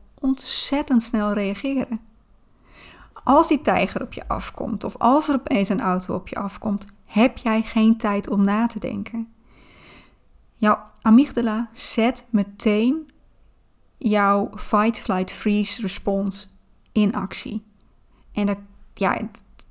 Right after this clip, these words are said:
voordat die prefrontale cort-, cortex actief wordt, is die reactie er al. En, ehm,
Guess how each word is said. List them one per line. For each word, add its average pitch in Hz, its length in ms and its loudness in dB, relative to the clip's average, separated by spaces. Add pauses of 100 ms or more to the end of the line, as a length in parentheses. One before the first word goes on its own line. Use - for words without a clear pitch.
(460)
voordat 277 360 2
die - 80 -8
prefrontale 233 500 4
cort-, 226 280 -4
cortex 247 360 4
actief 240 320 0
wordt, 220 300 -2 (680)
is 226 220 6
die 202 120 2
reactie 185 540 -2
er 196 120 -6
al. 220 220 -8 (1300)
En, 226 680 6 (1300)
ehm, 214 520 4